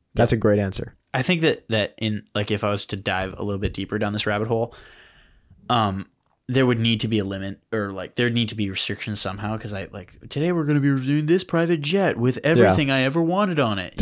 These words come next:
Speaker 1: This
Speaker 2: know? Like,
Speaker 1: safe full of cash.
Speaker 2: Yeah.
Speaker 1: Yeah.
Speaker 2: <laughs> Like, there, there would need to be some boundaries, but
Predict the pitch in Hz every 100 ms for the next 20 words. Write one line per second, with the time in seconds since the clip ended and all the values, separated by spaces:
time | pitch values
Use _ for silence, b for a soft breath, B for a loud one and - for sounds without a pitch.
0 | 135 131 135 - 120 175 160 - 135 131
1 | 139 - 165 156 117 98 - - - 117
2 | - - - - 113 98 175 151 131 123
3 | - 139 147 - 151 139 117 110 104 107
4 | 101 98 98 90 92 87 117 113 143 107
5 | -